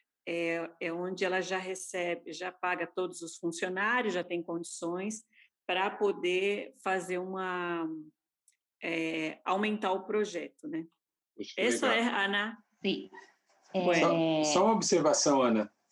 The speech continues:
Speaker 2: É, isso que você falou, eu até entendo, ah, que nesse dois, é, depois dos dois primeiros anos,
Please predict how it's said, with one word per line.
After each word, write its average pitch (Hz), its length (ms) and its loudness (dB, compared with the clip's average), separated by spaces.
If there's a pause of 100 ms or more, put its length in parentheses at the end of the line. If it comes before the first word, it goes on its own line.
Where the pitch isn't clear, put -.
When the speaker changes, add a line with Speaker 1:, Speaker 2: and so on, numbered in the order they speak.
Speaker 2:
É, 123 240 4
isso 147 220 4
que 196 100 2
você 185 300 6
falou, 151 460 4
eu 143 100 6
até 147 220 4
entendo, 160 680 4 (720)
ah, 98 260 2 (120)
que 113 180 4
nesse 117 580 2 (220)
dois, 113 480 -8
é, 107 220 4
depois 127 400 4
dos 127 160 4
dois 127 200 6
primeiros 117 460 4
anos, 135 480 4